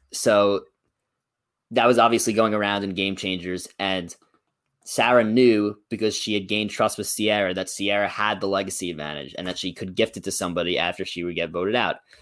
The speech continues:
So she built that s-, now, we, we talk about Sarah's social game and how it's one of the best of all time. Here, she got so close with Sierra that Sierra basically never saw Sarah blindsiding her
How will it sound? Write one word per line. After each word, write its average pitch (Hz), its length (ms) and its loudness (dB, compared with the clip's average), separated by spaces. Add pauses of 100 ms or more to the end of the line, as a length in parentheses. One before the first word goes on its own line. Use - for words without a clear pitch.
So - 120 -6
she 131 220 2
built 127 400 4
that 113 180 0
s-, - 180 -6 (100)
now, 104 180 0
we, 127 220 2
we 127 140 2
talk 139 260 2
about 123 180 2
Sarah's 120 340 2
social 117 300 4
game 98 220 0
and 85 80 -12
how 98 180 -4
it's - 120 -8
one 107 100 -4
of 101 40 -6
the 98 60 -6
best 95 260 -4
of 95 80 -8
all 95 120 0
time. 87 360 -4 (320)
Here, 123 380 6 (180)
she 131 300 0
got 131 220 2
so 143 260 4
close 147 380 4
with 123 100 2
Sierra 120 600 0 (280)
that 104 120 -4
Sierra 113 440 2
basically 110 520 -2
never 117 340 0
saw 123 500 4 (640)
Sarah 113 400 0
blindsiding 117 680 -2
her 160 300 2